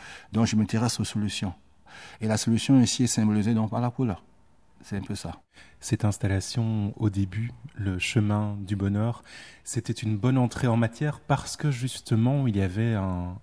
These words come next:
Speaker 2: un côté optimiste à cette pièce, ce qui n'est pas le cas pour, euh, d'autres œuvres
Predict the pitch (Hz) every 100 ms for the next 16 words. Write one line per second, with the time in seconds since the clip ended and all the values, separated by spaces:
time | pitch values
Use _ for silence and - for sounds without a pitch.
0 | - 101 - - 113 - 113 - 135 120
1 | 190 - - - 113 107 - - 135 180
2 | - - - - - - 107 107 - 123
3 | - 98 98 92 90 87 90 - 107 113
4 | 117 - 101 110 104 101